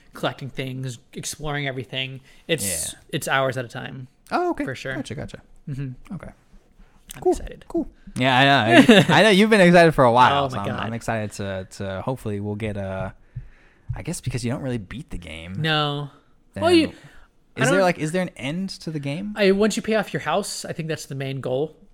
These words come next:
Speaker 1: Once you
Speaker 2: Oh, okay.
Speaker 1: completely pay everything off, I don't think, like, credits roll 'cause you can still do things, but I think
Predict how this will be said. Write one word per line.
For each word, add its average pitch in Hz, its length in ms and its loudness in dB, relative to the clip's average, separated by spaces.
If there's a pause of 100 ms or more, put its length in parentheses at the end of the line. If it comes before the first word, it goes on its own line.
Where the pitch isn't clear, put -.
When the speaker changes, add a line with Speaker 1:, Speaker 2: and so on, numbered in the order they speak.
(160)
Speaker 1:
Once 135 180 -6
you 135 60 0
Speaker 2:
Oh, 139 60 0
okay. 147 120 -4
Speaker 1:
completely 143 320 -4
pay 135 200 -8
everything 127 280 -8
off, 143 220 -8
I 147 60 -6
don't 143 140 -6
think, 135 160 -8
like, 123 360 -10
credits 131 340 -10
roll 143 340 -2 (380)
'cause 127 140 -10
you 123 60 -12
can 117 100 -12
still 127 180 -10
do 123 140 -10
things, 143 320 -12
but - 160 -14
I 120 60 -14
think 135 180 -12